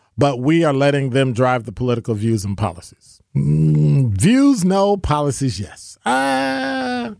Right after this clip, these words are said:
I, I get what you're saying. Always at work. So, so here's my thing. The terms I would limit in terms of time frame, right? So if you're a senator,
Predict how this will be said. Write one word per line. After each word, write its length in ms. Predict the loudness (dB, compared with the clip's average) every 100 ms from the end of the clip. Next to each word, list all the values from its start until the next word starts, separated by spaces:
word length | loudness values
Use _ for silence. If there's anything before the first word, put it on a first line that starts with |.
| _
I, 100 | -4 -2
I 40 |
get 140 | -2 -2
what 140 | -4
you're 80 | -6
saying. 340 | -6 -6 -6 -6
Always 240 | -6 -6
at 80 | -6
work. 260 | -8 -8 0
So, 320 | 0 0 -4 _ _ _ _ _ _ _
so 140 | -2 2
here's 240 | 2 2
my 100 | -2
thing. 320 | -2 -6 -8 _ -20 -20 _ _ _ _ _ _ _ _ _ _ _ _
The 140 | -2 -2
terms 460 | 0 -2 -2 -2
I 100 | -2
would 160 | -2 -2
limit 380 | -2 -2 -2 -4 -6
in 160 | -6
terms 340 | -4 -2 -2 -4
of 180 | -8
time 360 | -4 0 0 -2
frame, 340 | -6 -8 -10 -20 _ _ _ _ _ -6
right? 280 | -4 -4 -8 _ _ _ _ _ _ _ _
So 200 | -2 0
if 140 | 0 2
you're 180 | 0 0
a 60 |
senator, 640 | -2 -2 0 -2 -4 -8